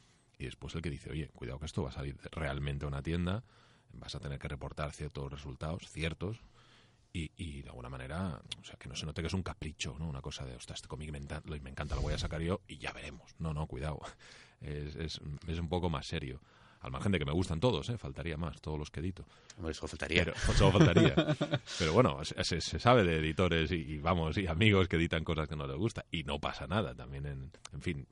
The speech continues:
Speaker 1: para ocho que saco, intento que los ocho me gusten. Y sí es cierto, la, la, el Octavio editor y el Octavio lector comprador, pues hay una diferencia.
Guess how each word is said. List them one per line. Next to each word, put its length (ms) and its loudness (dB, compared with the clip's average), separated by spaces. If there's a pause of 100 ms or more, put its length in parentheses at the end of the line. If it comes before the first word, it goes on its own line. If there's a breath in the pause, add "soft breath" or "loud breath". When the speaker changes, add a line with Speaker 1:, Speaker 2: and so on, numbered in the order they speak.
(100)
Speaker 1:
para 180 0
ocho 260 2
que 100 0
saco, 360 -2
intento 340 -2
que 60 0
los 160 -4
ocho 220 -6
me 80 -8
gusten. 360 -10 (360 soft breath)
Y 80 -6
sí 160 0
es 100 -4
cierto, 300 -8
la, 240 -10
la, 360 -8
el 120 -8
Octavio 420 0
editor 460 0 (100)
y 40 -16
el 100 -8
Octavio 580 -4
lector 380 -4
comprador, 500 -4 (480 soft breath)
pues 180 -8
hay 140 -2
una 120 -4
diferencia. 520 -10